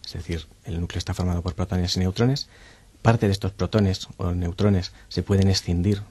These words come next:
del resto del átomo y entonces estaríamos emitiendo pequeños núcleos hijos. En este proceso se, se desprende energía que puede salir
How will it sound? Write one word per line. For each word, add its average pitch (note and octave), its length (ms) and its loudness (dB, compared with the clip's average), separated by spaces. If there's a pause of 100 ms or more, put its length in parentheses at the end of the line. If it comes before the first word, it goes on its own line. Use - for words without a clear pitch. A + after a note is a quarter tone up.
(100)
del E2+ 220 -4
resto F#2+ 280 -2
del F#2+ 760 2
átomo C#3 360 0
y - 60 -2
entonces F2 340 -4
estaríamos F#2 720 -2
emitiendo G2+ 680 2 (580)
pequeños G2 460 4
núcleos G2+ 500 2 (280)
hijos. - 380 -4 (380)
En A#2 160 6
este A#2+ 180 4
proceso C3+ 320 2
se, G2 320 0 (140)
se - 140 0
desprende G#2+ 340 2
energía F2+ 460 0
que E2 120 -6
puede F#2 200 0
salir G#2 420 2